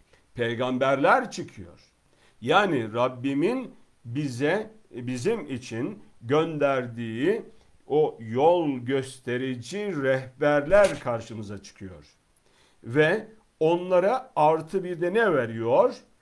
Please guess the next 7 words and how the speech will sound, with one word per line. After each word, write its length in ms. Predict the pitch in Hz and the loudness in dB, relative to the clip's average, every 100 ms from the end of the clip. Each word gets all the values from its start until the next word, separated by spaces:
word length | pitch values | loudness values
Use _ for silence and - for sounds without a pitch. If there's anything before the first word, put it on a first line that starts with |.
| _ _ | _ _
E, 300 | 123 127 123 | -4 -4 -4
farklı 720 | 117 156 151 - 175 151 - | -2 0 0 -4 -4 -4 -8
şekillerde, 1000 | - 143 123 139 131 127 123 113 143 214 - - _ _ _ | -10 -10 -6 -8 -2 0 -2 -2 0 0 -2 -18 _ _ _
e, 120 | - 123 123 123 123 120 117 104 104 127 | -12 -8 -6 -4 -4 -4 -4 -8 -10 0
vermiş 440 | 147 156 165 165 | 2 2 -2 -8
olduğu 440 | - 151 147 139 139 | -6 -4 -2 -2 -4
şeylerde 800 | - 165 156 139 131 165 240 | -4 -4 0 0 0 -2 -2